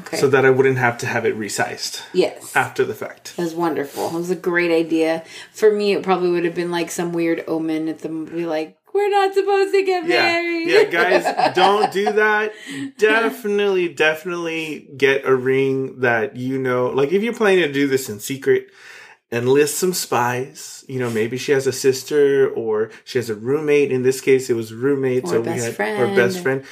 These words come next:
Speaker 2: We had easy access to your room.
Speaker 1: Mm-hmm.
Speaker 2: Um,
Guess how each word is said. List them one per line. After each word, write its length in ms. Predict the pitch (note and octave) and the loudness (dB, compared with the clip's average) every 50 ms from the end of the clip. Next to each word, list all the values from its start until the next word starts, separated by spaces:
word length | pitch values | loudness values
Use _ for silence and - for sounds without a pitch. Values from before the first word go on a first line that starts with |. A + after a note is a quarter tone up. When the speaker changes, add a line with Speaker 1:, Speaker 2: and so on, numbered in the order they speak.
| - - - | -20 -14 -4
Speaker 2:
We 100 | - D3 | 2 4
had 100 | D3 C#3 | 4 4
easy 320 | C#3+ E3 F3 E3 D3 C#3+ C3+ | 4 0 -2 0 2 2 4
access 460 | B2+ C3+ C3+ - C#3 C3 B2+ C3 - | 4 2 0 2 2 2 2 2 -8
to 120 | - A#2+ | -8 -8
your 220 | A2+ A2 A2 G#2+ G#2+ | -6 -4 -4 -4 -2
room. 440 | A#2 B2 C3 C3 C3 C3+ C3+ C3+ - | 0 2 2 2 0 -2 -6 -8 -10
Speaker 1:
Mm-hmm. 420 | G3+ F#3 F3 F#3 F3 F3 - - | -12 -10 -10 -10 -12 -12 -8 -4
Speaker 2:
Um, 560 | A#2+ A#2+ A#2 A2+ A2 G#2+ G#2+ G#2+ G2+ - - | -2 -2 -2 -2 -4 -4 -6 -8 -12 -14 -14